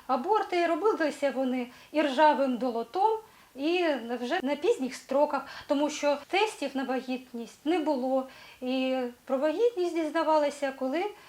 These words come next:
був вже видимий животик. Бідна Катерина Керн якось пережила, е, цей аборт, і мати відвезла її в Лубне, в Україну, для відновлення здоров'я.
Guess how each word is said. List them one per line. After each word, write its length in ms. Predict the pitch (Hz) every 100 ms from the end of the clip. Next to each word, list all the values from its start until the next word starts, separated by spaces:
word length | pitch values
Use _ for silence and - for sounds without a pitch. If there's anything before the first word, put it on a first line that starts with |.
| -
був 500 | 233 226 196 285 349
вже 200 | 285 247
видимий 640 | 226 214 302 269 254 254 254 -
животик. 640 | 196 233 208 190 - 208 - _ - - - -
Бідна 520 | 240 359 359 320 302 285
Катерина 460 | 311 330 339 311
Керн 380 | 311 370 392 349 339 - -
якось 420 | 330 359 349 -
пережила, 760 | - 330 311 269 302 262 226 202 - _
е, 140 | 254 240
цей 360 | - 277 254 240
аборт, 440 | 247 233 330 415 403 - -
і 260 | 262 269 254 - -
мати 340 | 311 466 494 370
відвезла 540 | 320 247 302 330 370
її 500 | 320 285 262 330 339 - _ _ _ _ _ -
в 220 | 277 254
Лубне, 380 | 302 233 220 233
в 80 |
Україну, 500 | 240 247 247 320 339
для 240 | 226 285 330 330
відновлення 640 | 277 233 311 269 285 269
здоров'я. 560 | 247 233 254 233 208 214